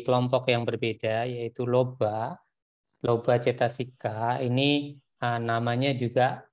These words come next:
bisa berbeda-beda. Ya, kadang disebut sebagai tanha,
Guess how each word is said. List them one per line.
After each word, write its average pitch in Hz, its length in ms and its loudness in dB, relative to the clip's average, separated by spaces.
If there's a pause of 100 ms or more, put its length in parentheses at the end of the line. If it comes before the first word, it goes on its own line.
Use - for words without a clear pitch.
(100)
bisa 120 400 -2
berbeda-beda. 113 880 0 (480)
Ya, 113 240 -8
kadang 123 320 2
disebut 127 480 -2
sebagai 113 720 0
tanha, 117 640 -4